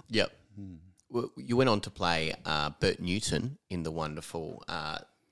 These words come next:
Speaker 1: telly movie, The King. Uh, for you, for you taking on that role, was that, was that an intimidating thing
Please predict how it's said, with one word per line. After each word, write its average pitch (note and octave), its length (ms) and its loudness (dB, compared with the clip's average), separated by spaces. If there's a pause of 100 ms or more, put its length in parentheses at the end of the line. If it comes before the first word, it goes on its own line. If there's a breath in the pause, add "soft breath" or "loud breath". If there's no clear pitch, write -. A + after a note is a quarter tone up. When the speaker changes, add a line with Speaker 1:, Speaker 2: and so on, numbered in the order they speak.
Speaker 1:
telly G2+ 240 0
movie, F#2+ 320 4
The - 120 -4
King. G#2+ 460 0 (440 loud breath)
Uh, G#2 300 10 (100)
for - 160 4
you, D#3 340 6
for A2 180 0
you C3 160 4
taking F#2+ 360 0
on F2 140 2
that E2+ 180 2
role, F#2 200 8
was F#2 120 0
that, - 240 0
was C3+ 80 -4
that G3+ 100 4
an D#4+ 80 -2
intimidating F#2 720 0
thing E2 360 -4